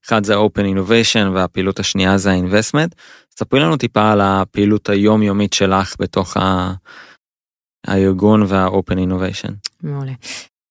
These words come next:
Speaker 2: אז, אה, על מנת להגיע בכלל, אה, לסטארט-אפים שמעניינים, שוב, ב-, בספקטרום המאוד מאוד רחב שאנחנו מכסים, אם זה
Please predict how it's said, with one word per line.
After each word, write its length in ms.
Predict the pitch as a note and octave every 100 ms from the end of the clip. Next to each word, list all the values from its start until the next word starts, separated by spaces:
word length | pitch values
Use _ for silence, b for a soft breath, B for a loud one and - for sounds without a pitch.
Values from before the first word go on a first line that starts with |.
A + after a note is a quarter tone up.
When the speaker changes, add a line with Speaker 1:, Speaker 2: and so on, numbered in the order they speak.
| -
Speaker 2:
אז, 340 | D#3 D3 C3+
אה, 560 | C#3+ C#3+ C#3 C#3 C#3 C#3+ - _ _ _ _ _ _ _ D#3
על 60 |
מנת 260 | D#3 F3 F3
להגיע 360 | E3+ D#3 E3+
בכלל, 500 | E3 D3 - D#3 D#3 D3+
אה, 180 | C#3+ C#3
לסטארט-אפים 560 | C3+ - D3+ D#3 D#3
שמעניינים, 540 | D3 C#3+ C#3+ D3 D#3 D3+
שוב, 240 | D#3+ C#3+ C3+
ב-, 500 | C#3+ C#3 C#3 C#3 C3+
בספקטרום 520 | C#3 - D#3+ - D3+
המאוד 320 | C#3 C3+ E3+
מאוד 220 | D#3+ D3+
רחב 220 | C#3+ B2+ D3+
שאנחנו 340 | - C#3+ C#3+
מכסים, 500 | C#3+ D3+ - F3 D#3
אם 100 | D3
זה 360 | C#3 C#3 C#3+